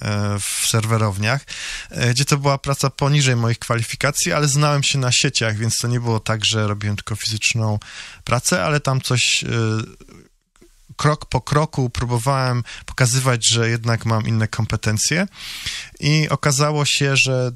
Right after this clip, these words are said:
dość szybko mogłem się wykazać, ponieważ administrator sieci poleciał na dość długie wakacje, ponadmiesięczne. On był z Nowej Zelandii. Jak gdyby kontakt się z nim urwał, natomiast myśmy mieli dość grubą awarię. Wysiadło nam,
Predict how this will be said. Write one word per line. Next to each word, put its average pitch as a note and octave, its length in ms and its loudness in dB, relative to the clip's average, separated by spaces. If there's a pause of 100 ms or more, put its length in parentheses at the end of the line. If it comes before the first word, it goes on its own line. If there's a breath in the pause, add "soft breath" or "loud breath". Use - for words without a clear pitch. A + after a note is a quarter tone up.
(140)
dość - 560 0
szybko - 680 0
mogłem A2+ 440 2
się G#2+ 180 0
wykazać, C3+ 520 0
ponieważ A#2 640 2
administrator A#2+ 640 0
sieci - 320 -2
poleciał A2+ 460 0
na G#2 320 0 (420 loud breath)
dość A#2 300 0
długie A#2+ 280 0
wakacje, G#2+ 840 0 (100)
ponadmiesięczne. A2 1300 0
On A2 120 -4
był G#2+ 100 -2
z G#2+ 120 0
Nowej A2 220 2
Zelandii. G#2 580 0 (580 loud breath)
Jak - 120 -2
gdyby A2+ 180 -2
kontakt B2+ 400 2
się A#2+ 120 2
z A2 100 0
nim A2 160 2
urwał, C3 400 0
natomiast A#2 480 -2
myśmy B2+ 240 2
mieli A#2 300 2
dość A#2+ 400 2
grubą A#2 320 0
awarię. G2+ 440 -2
Wysiadło G#2+ 420 0
nam, G#2 300 0